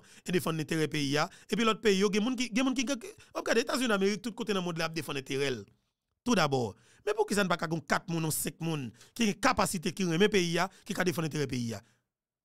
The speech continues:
Comme si nous pas faire ça, nous quitte Ariel là toujours. Des millions haïtiens pas ka, pas ka bas-, basculer Ariel.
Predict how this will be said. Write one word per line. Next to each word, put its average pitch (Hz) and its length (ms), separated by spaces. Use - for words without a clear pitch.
Comme 190 120
si 202 100
nous 190 60
pas 185 180
faire 180 100
ça, 208 300
nous 185 100
quitte 202 120
Ariel 196 240
là 196 80
toujours. 214 360
Des 214 120
millions 226 220
haïtiens 220 240
pas 214 100
ka, 208 120
pas 190 180
ka 208 120
bas-, 196 260
basculer 208 320
Ariel. 233 400